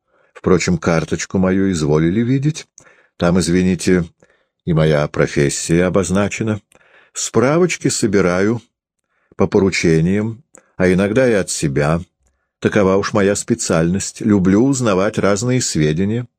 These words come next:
С детства отличался любознательностью и, смею сказать, проявлял в этом направлении незаурядные способности, вроде Ликока или, извините, Шерлока Холмса.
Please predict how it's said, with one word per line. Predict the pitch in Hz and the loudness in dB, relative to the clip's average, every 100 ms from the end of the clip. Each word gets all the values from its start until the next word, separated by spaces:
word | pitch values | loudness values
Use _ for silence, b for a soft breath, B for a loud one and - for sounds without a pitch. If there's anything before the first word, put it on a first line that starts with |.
| b b b | b b b
С | 80 | -2
детства | 76 87 85 - 98 | 2 2 0 -2 0
отличался | 98 104 104 107 104 - 101 | 0 0 -2 0 0 0 -2
любознательностью | 98 104 95 98 101 101 101 - 87 87 | 0 0 0 0 -2 -2 -4 -4 -2 -2
и, | |
смею | 85 85 85 90 | 0 0 0 0
сказать, | - 92 76 78 87 - B B B | 0 0 2 2 0 -4 B B B
проявлял | 85 90 82 76 87 | 2 2 2 0 0
в | 78 | 0
этом | 82 95 | 0 0
направлении | 95 90 98 73 78 85 92 | -2 0 0 2 2 2 0
незаурядные | 90 87 92 87 78 76 85 87 | 0 0 2 2 2 0 -2 -2
способности, | - 101 - 80 78 87 - 98 98 b b b | -2 -6 -2 0 0 -2 -2 -4 -4 b b b
вроде | 71 78 76 | 0 2 2
Ликока | 78 82 - 82 95 - 117 120 - B B | 2 0 0 0 0 0 -2 -2 -8 B B
или, | 73 76 98 104 | -2 0 0 0
извините, | 87 87 76 73 - 85 | -2 0 0 0 0 0
Шерлока | 85 - 73 73 82 - | 0 0 0 2 0 -2
Холмса. | - 71 69 69 - 87 | -4 0 0 -2 -4 -4